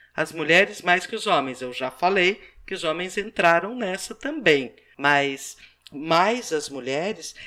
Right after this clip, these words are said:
é um sofrimento constante, é uma perturbação constante, é um mal-estar constante, enquanto você podia tá fazendo coisas muito mais férteis, mais criativas,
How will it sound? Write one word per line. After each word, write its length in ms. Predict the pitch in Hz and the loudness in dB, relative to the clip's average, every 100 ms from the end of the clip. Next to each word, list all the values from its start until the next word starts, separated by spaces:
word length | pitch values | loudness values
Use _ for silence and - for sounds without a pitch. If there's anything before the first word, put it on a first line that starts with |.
| - | -4
é 80 | 233 | -2
um 120 | 269 | -2
sofrimento 720 | - 277 - 254 247 277 - | -4 -4 -6 -6 -4 -4 -8
constante, 1040 | - 269 311 - - 220 220 226 247 247 - - - - | -12 -10 -10 -14 -8 -2 -2 -2 -8 -10 -14 -20 -20 -8
é 60 | 202 | -4
uma 120 | 226 | -4
perturbação 760 | 240 240 254 214 240 - 220 | -4 -6 -8 -6 -6 -6 -10
constante, 580 | - 233 240 - 214 214 | -8 -10 -8 -8 -8 -8
é 40 | |
um 60 | 202 | -6
mal-estar 580 | 202 214 240 - 202 202 | -4 -4 -6 -2 -2 -2
constante, 640 | 214 214 - 220 233 277 - - - | -8 -10 -6 -4 -4 -6 -10 -16 -8
enquanto 500 | 294 320 277 285 302 | -6 -4 -2 -2 -2
você 260 | 330 - 294 | -8 -6 -6
podia 400 | - 311 254 330 | -6 -6 -4 -4
tá 100 | 311 | -4
fazendo 400 | 330 311 294 359 | -4 -6 -6 -8
coisas 400 | - 254 285 302 | -6 -6 -6 -10
muito 260 | 262 254 | -8 -8
mais 220 | 247 294 - | -6 -6 0
férteis, 640 | 208 202 208 - 202 - - - | 8 8 8 2 -8 -10 -20 -8
mais 180 | 185 190 | -4 -4
criativas, 800 | - 196 196 - 190 165 180 - | 0 0 0 -2 -4 -2 -4 -6